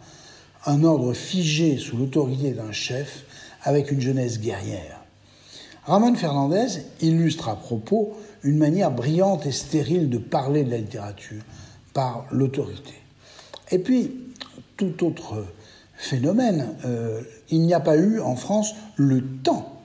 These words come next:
que se constitue, euh, une avant-garde fasciste comme ça avait pu se faire en Allemagne ou en Italie. Euh, c'est-à-dire que, euh, le, quatre ans, ça a été extrêmement peu pour forger,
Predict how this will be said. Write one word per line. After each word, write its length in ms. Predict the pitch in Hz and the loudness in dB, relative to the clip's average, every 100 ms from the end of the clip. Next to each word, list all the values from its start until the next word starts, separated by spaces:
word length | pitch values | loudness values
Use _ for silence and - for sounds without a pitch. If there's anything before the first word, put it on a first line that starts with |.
| - - | -20 -8
que 120 | 135 | -6
se 180 | 117 - 110 107 - | -4 -6 -10 -12 -10
constitue, 760 | - 165 - - 110 - 165 - - - - - | -4 -4 -4 -6 -8 -4 -4 -6 -12 -20 -18 -8
euh, 80 | 131 151 | -4 0
une 200 | 147 151 | 2 2
avant-garde 640 | 120 117 120 143 135 113 | 2 0 2 2 2 -2
fasciste 460 | - 104 - 226 - | -8 -6 -4 -4 -4
comme 160 | 131 | -6
ça 120 | - | -4
avait 120 | 104 110 | -6 -8
pu 160 | 160 | -8
se 120 | 139 | -8
faire 360 | 101 - 147 180 - - - | -8 -2 2 2 -2 -14 -2
en 160 | 156 139 | 2 2
Allemagne 480 | 127 117 120 143 151 - - - - | 2 -2 0 0 0 -6 -16 -6 2
ou 180 | 156 | 6
en 140 | 151 156 | 6 4
Italie. 500 | 165 185 185 196 - - - - - | 4 4 4 2 -2 -12 -20 -20 -12
Euh, 340 | 135 123 120 117 | -6 -6 -6 -6
c'est-à-dire 560 | 113 123 135 135 190 | -6 -2 0 2 2
que, 240 | - 147 139 - - 135 | 4 2 2 -4 -12 -6
euh, 440 | 127 120 120 117 | -4 -2 -2 -2
le, 640 | 127 131 123 117 123 120 - - | 0 2 0 -2 -6 -10 -14 -2
quatre 360 | - 165 - - | 2 2 0 2
ans, 260 | 160 180 - - | 2 2 -4 -14
ça 140 | - 147 | -4 -2
a 40 | |
été 480 | 120 151 151 - 160 | 0 0 0 0 0
extrêmement 460 | 156 - 135 123 113 | 0 0 0 0 -2
peu 280 | - 143 143 - - | -2 -2 -2 -14 -10
pour 260 | - 135 - | -4 -4 -4
forger, 640 | - 185 120 120 120 123 | -2 0 0 -2 -2 -4